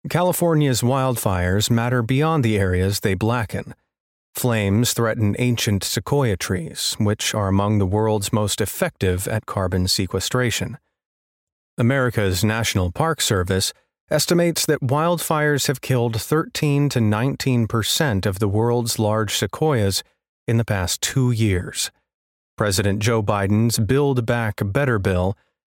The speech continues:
which was dealt a fatal blow last week, has devoted twenty-seven billion dollars to the restoration of forests.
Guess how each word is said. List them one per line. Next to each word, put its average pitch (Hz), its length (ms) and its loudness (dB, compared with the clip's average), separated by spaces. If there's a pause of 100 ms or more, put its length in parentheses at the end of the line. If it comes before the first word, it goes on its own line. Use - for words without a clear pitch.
(240)
which 107 220 -2
was 98 180 -2
dealt 104 320 0
a 95 80 2
fatal 110 480 0
blow 113 360 0
last 92 360 0
week, 107 420 0 (480)
has 117 140 -2
devoted 143 500 0
twenty-seven 156 840 0
billion 151 460 2
dollars 95 520 0
to - 80 0
the 110 100 0
restoration 95 680 0
of 90 100 -2
forests. - 720 -4